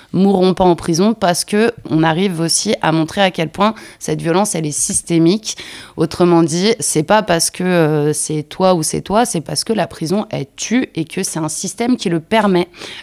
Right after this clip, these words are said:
Euh, les matons sont couverts de mille manières différentes. On voit comment, euh, ça se met en place. Peu importe, euh, que ça ait lieu au quartier d'isolement, au quartier disciplinaire ou dans une cellule normale comme pour Théo Sana,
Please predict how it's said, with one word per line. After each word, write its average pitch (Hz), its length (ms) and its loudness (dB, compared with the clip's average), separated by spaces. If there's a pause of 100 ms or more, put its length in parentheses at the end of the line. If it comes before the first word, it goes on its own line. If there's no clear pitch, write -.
Euh, 156 240 2
les 156 100 2
matons 165 300 0
sont 180 220 -4
couverts 180 680 2
de 160 220 4
mille 196 260 8
manières 190 320 6
différentes. 180 460 2
On 156 80 4
voit 185 260 2
comment, 185 400 4
euh, 160 100 4
ça 170 200 0
se - 100 -2
met 156 80 2
en 147 100 0
place. 170 400 0 (560)
Peu 233 180 -2
importe, 202 560 2
euh, 156 260 4
que 156 160 -6
ça 185 180 2
ait 170 120 6
lieu 175 280 4
au 170 100 6
quartier 196 340 -2
d'isolement, 180 500 4
au 170 60 6
quartier 190 320 -2
disciplinaire 175 720 2
ou 156 80 2
dans 160 120 4
une 180 200 2
cellule 175 320 2
normale 170 340 4
comme 175 160 2
pour 165 160 -6
Théo 170 240 0
Sana, 175 400 4